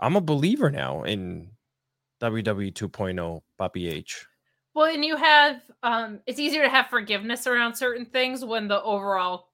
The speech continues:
Speaker 2: quality is
Speaker 1: Over-,
Speaker 2: improved and
Speaker 1: yes.
Speaker 2: watchable. You know what I mean? Like, it's, it's easier to have a little bit more breathing room.
Speaker 1: Bobby
Speaker 2: So.
Speaker 1: H has given us breathing room.
Speaker 2: <laughs> Well, that, I think, about closes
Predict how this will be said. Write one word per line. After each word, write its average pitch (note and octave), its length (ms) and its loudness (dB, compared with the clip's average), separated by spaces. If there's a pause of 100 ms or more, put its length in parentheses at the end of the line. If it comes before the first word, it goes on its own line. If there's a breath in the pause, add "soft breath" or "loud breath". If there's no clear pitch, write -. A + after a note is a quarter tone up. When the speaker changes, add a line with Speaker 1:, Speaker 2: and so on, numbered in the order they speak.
Speaker 2:
quality F#3 520 -2
is F3 360 -10
Speaker 1:
Over-, A2 760 4
Speaker 2:
improved - 80 -10
and F#3+ 280 0
Speaker 1:
yes. - 20 -4
Speaker 2:
watchable. F#3 600 -4
You A3 100 -2
know A3 80 2
what G#3+ 100 4
I G#3 100 4
mean? G3+ 200 0
Like, G3 200 -2
it's, F#3+ 220 -8
it's G#3 180 -8
easier G#3 320 -4
to F#3 120 0
have F#3 260 -2
a F#3 60 -10
little E3+ 200 -8
bit E3 160 -12
more D3 200 -18
breathing - 440 -20
room. - 340 -20
Speaker 1:
Bobby A#2+ 340 0
Speaker 2:
So. - 20 -4
Speaker 1:
H A#2 340 0
has G2 340 -2
given G2 340 -2
us - 420 -12 (160)
breathing D2+ 480 -10
room. - 240 -6 (140)
Speaker 2:
<laughs> A3+ 300 -18 (1700 soft breath)
Well, D4 460 6
that, E4+ 300 0
I D4+ 100 -2
think, D#4 260 -10
about C4 260 0
closes C4+ 400 -4